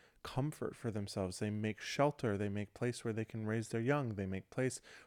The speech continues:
where they can eat their food. They make place for all of these things. And we do, albeit a more complex, but we do a version of that, right? We create home space for ourselves.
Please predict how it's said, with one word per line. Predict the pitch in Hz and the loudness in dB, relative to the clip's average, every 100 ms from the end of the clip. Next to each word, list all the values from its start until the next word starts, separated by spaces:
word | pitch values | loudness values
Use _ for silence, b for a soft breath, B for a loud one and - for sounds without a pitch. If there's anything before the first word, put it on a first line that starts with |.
| - | -2
where | 110 | 0
they | 110 | 0
can | 113 131 | 0 -2
eat | 139 | 0
their | 143 | 0
food. | 131 - 160 113 | -2 2 2 4
They | 104 | 2
make | 101 98 | 0 -4
place | - 131 - | -2 -2 -2
for | - - | -8 -4
all | 135 147 180 | 2 4 4
of | 165 | 2
these | 135 127 | -2 -2
things. | - 110 - 127 - B B B B B B - | -4 -6 -6 -12 -18 B B B B B B 2
And | 151 151 147 - _ _ _ _ _ - | 4 6 2 -4 _ _ _ _ _ -2
we | 139 156 190 | 4 6 4
do, | 131 139 180 147 131 123 - _ _ _ _ _ _ _ _ _ _ 131 110 | 4 6 8 8 6 2 0 _ _ _ _ _ _ _ _ _ _ -4 6
albeit | 107 113 120 98 | 8 8 6 6
a | |
more | 92 | 2
complex, | - - 95 - 185 - - | -2 -4 0 6 8 8 2
but | 131 123 117 - | -2 0 0 -2
we | 135 151 | -2 -2
do | 135 170 208 | 0 2 4
a | |
version | 135 156 233 104 | 4 2 -2 -4
of | 87 - | -4 -6
that, | 71 - _ - | -8 -12 _ -6
right? | 117 123 | -4 -4
We | 113 123 | -8 -8
create | - - 135 120 135 143 - b b b b | -12 -2 2 6 6 4 0 b b b b
home | - 120 110 | -2 0 2
space | - 98 90 | 0 -2 -2
for | - 92 | -4 -6
ourselves. | 85 82 - - - - | -6 -8 -8 -10 -10 -16